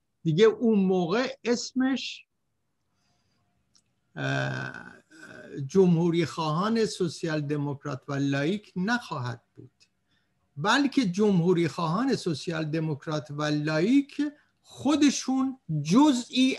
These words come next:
از اون جمع بزرگ خواهند بود. مثلاً یه عده از جمهوری خواهان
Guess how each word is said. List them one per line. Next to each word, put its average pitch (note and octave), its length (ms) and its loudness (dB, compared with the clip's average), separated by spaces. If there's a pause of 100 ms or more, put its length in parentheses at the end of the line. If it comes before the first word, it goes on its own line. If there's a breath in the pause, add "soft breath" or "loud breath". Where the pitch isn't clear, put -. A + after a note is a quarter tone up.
از F3 400 -2
اون B3+ 320 2
جمع G#3 580 0
بزرگ F3+ 640 2
خواهند A#2 500 -6
بود. B2 180 -14 (100)
مثلاً D#3+ 640 0
یه A3 180 0
عده E3+ 280 0
از C#3 180 -2
جمهوری C#3+ 480 0
خواهان A3+ 600 -2